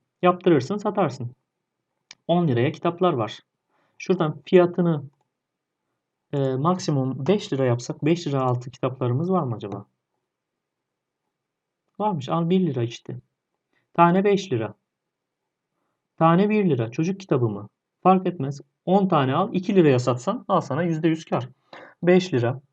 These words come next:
Git oradan seç. Tane beş lira.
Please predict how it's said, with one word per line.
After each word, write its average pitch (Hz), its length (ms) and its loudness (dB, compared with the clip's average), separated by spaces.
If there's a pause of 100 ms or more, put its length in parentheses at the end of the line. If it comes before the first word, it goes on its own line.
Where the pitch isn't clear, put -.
(1080)
Git 175 160 0
oradan 156 280 4
seç. 170 520 -2 (1000)
Tane 156 300 0
beş 190 260 0
lira. 117 240 -4